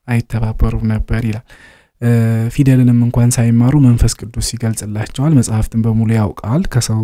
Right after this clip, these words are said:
ተምረው ሳይሆን ራሱ መንፈስ ቅዱስ በገለጠላቸው ቅዱሳት መጽሐፍትን ያውቃሉ። ትእዛዛትንም ሁሉ እየጠበቁ አደጉ። አባታቸው አብርሃም፣ እ፣ ዳግመኛ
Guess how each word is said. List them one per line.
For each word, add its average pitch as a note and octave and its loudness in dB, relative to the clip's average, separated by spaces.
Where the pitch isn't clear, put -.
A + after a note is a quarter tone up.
ተምረው G#2+ -2
ሳይሆን C#3+ 2
ራሱ A2 2
መንፈስ A2 -6
ቅዱስ - -6
በገለጠላቸው A#2 -2
ቅዱሳት A#2+ 2
መጽሐፍትን A#2 4
ያውቃሉ። A2+ 2
ትእዛዛትንም A#2 2
ሁሉ A#2 2
እየጠበቁ G#2+ -2
አደጉ። G#2+ -4
አባታቸው A2 -2
አብርሃም፣ A#2 2
እ፣ A#2 -6
ዳግመኛ A2+ 0